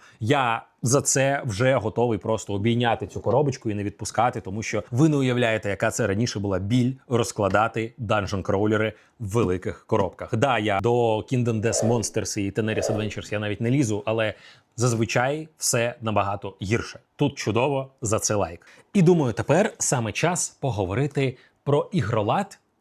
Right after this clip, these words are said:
і наскільки він мене вразив. В цій грі Роб Дав'йо та Ерік Ленг змогли створити систему, яка включає в себе нелінійну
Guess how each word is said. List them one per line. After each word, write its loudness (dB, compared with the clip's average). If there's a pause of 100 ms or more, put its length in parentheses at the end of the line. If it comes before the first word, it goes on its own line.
і 2
наскільки -2
він -2
мене -6
вразив. -8 (140)
В -18
цій 4
грі 4
Роб 2
Дав'йо 0
та -8
Ерік -4
Ленг 0
змогли 2
створити 0
систему, 2 (200)
яка 0
включає -2
в -6
себе 0
нелінійну 2